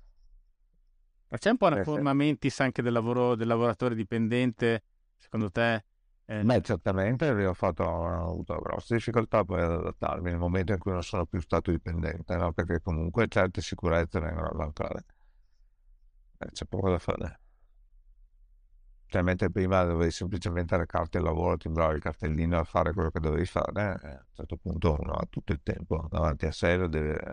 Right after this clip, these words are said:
Speaker 2: e si deve disciplinare da se stessa. E, e alle volte non è poi così semplice farlo, specie se non si ha l'abitudine a farlo. E, e dunque almeno per un bel po' ho fatto fatica.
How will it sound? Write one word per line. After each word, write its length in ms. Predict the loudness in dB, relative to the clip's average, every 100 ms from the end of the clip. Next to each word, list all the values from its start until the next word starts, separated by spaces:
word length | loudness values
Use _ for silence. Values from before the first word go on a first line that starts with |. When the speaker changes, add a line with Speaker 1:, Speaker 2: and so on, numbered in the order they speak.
| -10 -8
Speaker 2:
e 100 | -8
si 160 | -4
deve 200 | 0 0
disciplinare 600 | 0 -4 -6 -2 2 2
da 100 | 2
se 140 | -2 -8
stessa. 480 | -8 -8 -6 -6 -8 -14 _ _ -20 _ -20 -20 _ _ _ -20 -20 _ -20 -8
E, 1120 | 0 2 4 4 2 2 0 0 0 0 -2 -4 -6 -8 -10 -12
e 160 | -16 -18 _ -20 -6
alle 240 | 0 2
volte 360 | 4 4 4 2
non 220 | 2 0
è 80 | -2
poi 240 | 0 -2
così 180 | -2 -6
semplice 540 | -6 -8 -10 -10 -8 -6
farlo, 440 | -6 -6 -6 -8 -14 _ -20 -20
specie 480 | 0 0 2 0
se 120 | 0 -4
non 200 | -4 -2
si 120 | 2
ha 80 | 2
l'abitudine 580 | 2 -2 0 0 0
a 40 | -2
farlo. 440 | -2 -6 -6 -12 -16 _ -20 -20 -20 -20 -20 -20 -20 -20 -20 _ -20 -20 -20 -18
E, 220 | -8 -8 -2
e 100 | -2
dunque 320 | 0 0 2
almeno 300 | 2 2 0
per 140 | 2 0
un 120 | 0
bel 160 | -4 -2
po' 100 | 0
ho 140 | 0
fatto 240 | -2 -8 -10
fatica. 440 | -12 -12 -14